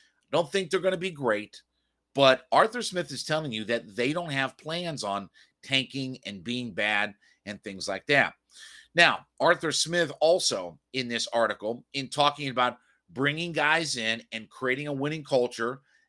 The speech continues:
and bringing in players who want to win. Quote,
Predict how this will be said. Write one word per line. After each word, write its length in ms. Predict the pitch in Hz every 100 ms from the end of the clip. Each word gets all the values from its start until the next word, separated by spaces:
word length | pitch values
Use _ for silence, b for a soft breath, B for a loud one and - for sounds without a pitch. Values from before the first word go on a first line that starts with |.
| -
and 320 | 127 123 127 -
bringing 380 | 104 127 143 147
in 160 | 151
players 440 | 143 131 120 127 - -
who 120 | 135
want 340 | 123 131 131 -
to 80 |
win. 400 | 135 175 180 95 - _ _ _
Quote, 360 | 190 180 101